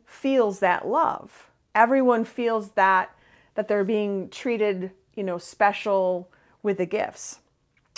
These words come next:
Well, this coat or tunic of many colors built this rift, this division between Joseph and his brothers, and they hated him.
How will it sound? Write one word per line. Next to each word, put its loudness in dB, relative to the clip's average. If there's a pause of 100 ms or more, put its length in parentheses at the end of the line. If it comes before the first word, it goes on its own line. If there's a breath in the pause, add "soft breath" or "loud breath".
(300 soft breath)
Well, 8
this 6 (260)
coat 8 (100)
or 4
tunic 0
of 2
many 2
colors 2 (540 soft breath)
built 4 (400)
this 4
rift, 0
this 2 (140)
division 0 (180)
between 0
Joseph 4 (440)
and 0
his -2
brothers, 2 (520 soft breath)
and -4
they 0
hated -4
him. -12